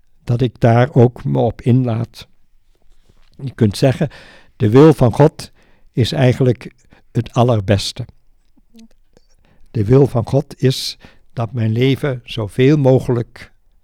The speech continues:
slaagt en lukt. Een, een tekst die voor mij ook heel belangrijk is, eh,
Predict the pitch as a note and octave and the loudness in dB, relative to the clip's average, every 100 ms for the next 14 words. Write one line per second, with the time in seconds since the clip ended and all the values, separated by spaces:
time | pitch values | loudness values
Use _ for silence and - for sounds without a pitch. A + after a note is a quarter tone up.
0 | _ _ - A#2+ B2 C3 - - A#2+ G#2 | _ _ -14 -8 -6 -8 -12 -12 -8 -8
1 | F#2+ _ _ _ - _ _ _ - A2+ | -12 _ _ _ -20 _ _ _ -12 -12
2 | _ _ - _ _ _ _ _ _ _ | _ _ -20 _ _ _ _ _ _ _
3 | _ _ _ - A#2+ - A2 - C#3 - | _ _ _ -4 -4 -2 -6 -2 -4 -4
4 | B2+ A2 A2+ A#2 B2 A#2 A#2 A2 - B2+ | -4 0 0 2 2 2 2 0 2 0
5 | - - - - C3+ A2 | -2 -14 -18 -8 2 2